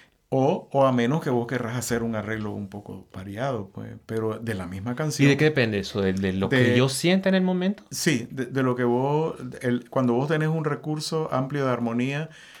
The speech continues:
Speaker 1: hay cosas que vos sentís y hay cosas que, aunque estén bien, no las sentí en el momento. Entonces vos ponés lo que vos sentís que quere-,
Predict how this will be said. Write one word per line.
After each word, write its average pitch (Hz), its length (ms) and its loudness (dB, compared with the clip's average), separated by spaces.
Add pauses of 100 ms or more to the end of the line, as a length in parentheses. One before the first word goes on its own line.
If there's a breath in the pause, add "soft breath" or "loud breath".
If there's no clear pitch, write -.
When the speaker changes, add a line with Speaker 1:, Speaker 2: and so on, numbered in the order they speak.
(140 loud breath)
Speaker 1:
hay 123 180 2
cosas 135 300 0
que 147 60 0
vos 131 180 2
sentís 139 320 0
y 143 60 0
hay 123 120 2
cosas 131 380 -4
que, 113 320 -4
aunque 117 240 0
estén 123 300 0
bien, 139 280 0
no 123 140 2
las 123 160 0
sentí 117 460 -4 (440 loud breath)
en 110 120 -4
el 107 80 -2
momento. 117 360 0
Entonces 117 320 -2
vos 123 220 0
ponés 139 420 2
lo 143 140 0
que 123 80 -2
vos 113 180 -4
sentís 127 340 -4
que 123 140 -6
quere-, 110 240 -4